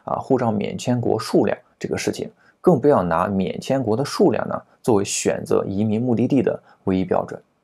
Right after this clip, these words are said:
好了，关于新加坡护照这个话题呢，就聊到这里。如果说你有其他方面的一些补充啊，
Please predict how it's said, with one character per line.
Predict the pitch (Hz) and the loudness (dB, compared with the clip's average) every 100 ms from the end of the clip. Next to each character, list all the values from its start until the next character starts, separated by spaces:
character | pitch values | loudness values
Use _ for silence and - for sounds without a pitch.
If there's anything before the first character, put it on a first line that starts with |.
| _ - - - - | _ -20 -20 -12 2
好 | 107 | 2
了， | 131 | 4
关 | 135 139 | 2 0
于 | 135 | 0
新 | 143 | 0
加 | 139 | 2
坡 | 147 | 2
护 | 147 175 | 2 2
照 | 156 131 | 2 0
这 | 107 | 0
个 | 98 | 0
话 | 104 98 | 0 -2
题 | - | -4
呢， | 98 90 | -8 -4
就 | 101 | -4
聊 | - 98 | -2 -2
到 | 95 | -2
这 | 95 | 0
里。 | 92 - _ - | -4 -6 _ 0
如 | 113 | 2
果 | 101 | 2
说 | 101 | 0
你 | 90 101 | 0 0
有 | - - | 0 -4
其 | - 123 | -6 -4
他 | 135 | -4
方 | - 135 | -2 0
面 | 120 | 0
的 | 101 | -2
一 | |
些 | - 117 | -4 -4
补 | - - | -4 -4
充 | - 120 | 0 0
啊， | 101 | 0